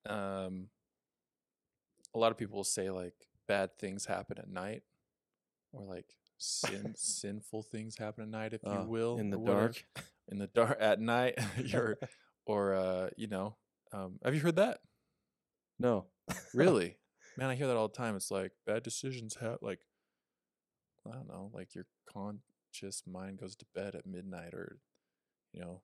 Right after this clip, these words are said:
Speaker 1: the spirit goes to bed at midnight, people will say, or, you know, whatever it may be. Have you heard that? Maybe it's just a
Speaker 2: No.
Speaker 1: Utah thing.
Speaker 2: Yeah, Sid, I'm not from Utah,
Speaker 1: Okay,
Speaker 2: so
Speaker 1: well, anyways.
Speaker 2: I don't know. <laughs>
Speaker 1: I've heard a lot of people say that, and the reason why they say that is 'cause,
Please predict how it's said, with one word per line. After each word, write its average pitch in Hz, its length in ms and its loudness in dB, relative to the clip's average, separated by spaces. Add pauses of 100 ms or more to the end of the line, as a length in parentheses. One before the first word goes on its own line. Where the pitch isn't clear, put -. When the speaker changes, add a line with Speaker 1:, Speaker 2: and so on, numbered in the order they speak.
(100)
Speaker 1:
the - 60 -10
spirit 98 400 -4
goes 95 100 -6
to 95 60 -12
bed 92 200 -8
at 92 100 -8
midnight, 92 400 -8
people 107 200 -16
will 92 80 -12
say, - 180 -14
or, 107 60 -8
you 110 80 -8
know, 104 80 0
whatever 113 340 2
it 98 60 -2
may 95 160 -4
be. 104 260 -4
Have 107 80 -10 (400)
you 107 100 -6
heard 110 180 -10
that? 156 320 2 (840)
Maybe 107 100 -2
it's 139 100 -2
just 110 160 -4
a 85 40 -8
Speaker 2:
No. 87 60 -6
Speaker 1:
Utah 113 440 2
thing. 95 240 -4
Speaker 2:
Yeah, 117 100 2
Sid, 113 220 4
I'm 143 160 6
not 151 240 0
from 113 160 2
Utah, 113 540 6
Speaker 1:
Okay, 107 120 8
Speaker 2:
so 107 340 6
Speaker 1:
well, 117 160 8
anyways. 107 480 8
Speaker 2:
I 135 220 10
don't 104 180 2
know. 117 280 8 (160)
<laughs> - 840 2
Speaker 1:
I've 143 140 12
heard 143 120 6
a 123 40 12
lot 113 120 12
of - 60 -2
people 107 180 0
say 101 260 8
that, 90 320 4 (120)
and 95 260 -2
the 101 80 -6
reason 110 180 2
why 101 80 2
they 98 60 0
say 107 160 4
that 101 120 2
is 92 120 -2
'cause, 98 400 -4